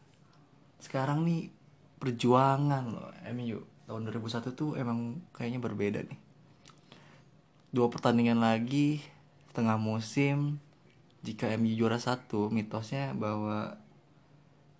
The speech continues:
bakal juara. Mitosnya sepuluh tahun terakhir. Kayak setengah musim lu di peringkat satu, akhir musim lu akan juara.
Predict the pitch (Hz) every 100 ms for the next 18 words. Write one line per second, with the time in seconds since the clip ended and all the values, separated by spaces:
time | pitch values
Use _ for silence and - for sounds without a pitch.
0 | _ - 117 117 110 110 107 107 - -
1 | - _ _ - - _ _ _ _ _
2 | _ _ - _ - - - - - 127
3 | - 107 107 107 104 107 101 101 95 104
4 | - - - - 92 73 78 71 - -
5 | - - - - - - - - - -
6 | - - - - - - 107 101 - -
7 | - - - 113 117 117 123 123 135 127
8 | 120 - 120 127 - - 160 160 - 110
9 | - - - - 123 117 117 - 123 120
10 | - 120 113 104 104 120